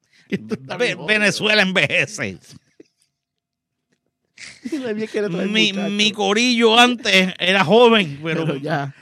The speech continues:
Speaker 2: ya no, ya
Speaker 1: Ay,
Speaker 2: no.
Speaker 1: cabrón, los
Speaker 2: Y,
Speaker 1: viejos caen
Speaker 2: y,
Speaker 1: con
Speaker 2: y
Speaker 1: los
Speaker 2: viste, y, y
Speaker 1: cacos.
Speaker 2: viste el general que
Speaker 1: Ay, sí,
Speaker 2: <laughs> No,
Speaker 1: cabrón.
Speaker 2: no, no. Hacho, cuando empezó a caminar, que alzó la pata y no la podía alzar mucho. Y, ¡ah!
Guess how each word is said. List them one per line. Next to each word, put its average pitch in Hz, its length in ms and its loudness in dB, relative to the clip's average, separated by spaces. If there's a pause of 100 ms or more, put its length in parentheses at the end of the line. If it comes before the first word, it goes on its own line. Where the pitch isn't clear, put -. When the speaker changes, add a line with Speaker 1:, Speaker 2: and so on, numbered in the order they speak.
(140)
Speaker 2:
ya 156 280 2
no, 254 280 0 (180)
ya 240 260 -8
Speaker 1:
Ay, 277 80 -6
Speaker 2:
no. 175 120 -10
Speaker 1:
cabrón, 180 640 -4
los 175 140 -4
Speaker 2:
Y, 160 40 -8
Speaker 1:
viejos 160 280 -2
caen 180 160 -6
Speaker 2:
y, 190 120 -2
Speaker 1:
con 175 80 -2 (100)
Speaker 2:
y 175 80 -2
Speaker 1:
los 165 200 -2
Speaker 2:
viste, - 160 -8
y, 151 40 0
y 147 100 0
Speaker 1:
cacos. 147 180 -4
Speaker 2:
viste 139 320 -6
el 202 140 -4
general 196 580 -2
que 151 720 -4
Speaker 1:
Ay, 190 380 0
sí, 190 200 -6
Speaker 2:
<laughs> - 80 -6
No, 214 80 -6
Speaker 1:
cabrón. 214 280 -2
Speaker 2:
no, 156 320 0
no. 147 320 -10 (240)
Hacho, 139 300 -10
cuando 160 300 -8
empezó 160 320 -10
a 147 60 -8
caminar, 175 460 -6
que 175 80 -6
alzó 160 280 -8
la 170 180 0
pata 165 340 -2
y 160 60 -2
no 139 80 -8
la 156 140 0
podía 180 220 -6
alzar 175 320 -4
mucho. 165 420 -14
Y, 120 120 -20 (320)
¡ah! 185 180 0